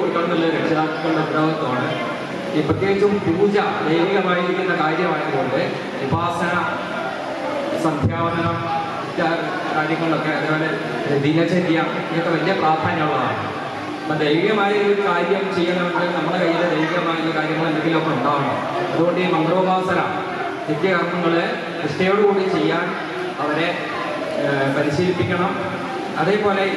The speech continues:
ഞങ്ങൾ ഇന്നലെ കുട്ടികളുടെ അടുത്ത് പറഞ്ഞിട്ടുണ്ട്, നിങ്ങളുടെ കയ്യിൽ കിട്ടിയിരിക്കുന്ന ഒരു, ഒരു ഉത്തമമായിരിക്കുന്ന ഒരു വിദ്യയാണ്, ശ്രേഷ്ഠമായിരിക്കുന്ന ഒരു വിദ്യയാണ്. സ്കൂളൊക്കെ മറ്റു കുട്ടികളെ പോലെ അതിൽ നിന്ന് വ്യത്യസ്തമായുള്ള എന്തൊരു സാധനം നിങ്ങൾക്കുണ്ട്, നിങ്ങളെ കയ്യിൽ കിട്ടിയിട്ടുണ്ട്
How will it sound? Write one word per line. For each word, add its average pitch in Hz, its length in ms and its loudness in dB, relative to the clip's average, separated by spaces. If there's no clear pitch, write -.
ഞങ്ങൾ 165 200 2
ഇന്നലെ 185 200 2
കുട്ടികളുടെ 185 300 4
അടുത്ത് 196 180 0
പറഞ്ഞിട്ടുണ്ട്, 180 420 0
നിങ്ങളുടെ 156 280 2
കയ്യിൽ 170 220 2
കിട്ടിയിരിക്കുന്ന 180 420 2
ഒരു, 190 80 4
ഒരു 175 120 2
ഉത്തമമായിരിക്കുന്ന 185 640 0
ഒരു 170 120 0
വിദ്യയാണ്, 170 420 0
ശ്രേഷ്ഠമായിരിക്കുന്ന 180 760 0
ഒരു 156 100 2
വിദ്യയാണ്. 165 420 0
സ്കൂളൊക്കെ 196 440 2
മറ്റു - 240 0
കുട്ടികളെ 185 360 2
പോലെ 185 240 0
അതിൽ 170 200 0
നിന്ന് 202 220 2
വ്യത്യസ്തമായുള്ള 190 720 2
എന്തൊരു 190 280 2
സാധനം 190 340 2
നിങ്ങൾക്കുണ്ട്, 196 460 0
നിങ്ങളെ 190 240 0
കയ്യിൽ 196 220 0
കിട്ടിയിട്ടുണ്ട് 185 500 2